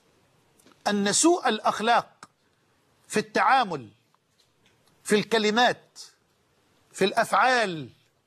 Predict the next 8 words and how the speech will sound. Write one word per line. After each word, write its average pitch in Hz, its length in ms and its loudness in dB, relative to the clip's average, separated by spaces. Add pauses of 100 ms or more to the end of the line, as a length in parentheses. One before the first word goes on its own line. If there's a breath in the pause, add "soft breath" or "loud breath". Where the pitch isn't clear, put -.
(600)
في - 140 -2
النوايا، 220 840 2 (680)
في 226 140 -2
النوايا، 247 680 2
في - 160 -10
الأحوال، 208 640 0 (1000)
أصبح 202 680 -2 (680)
عنوانا 220 840 2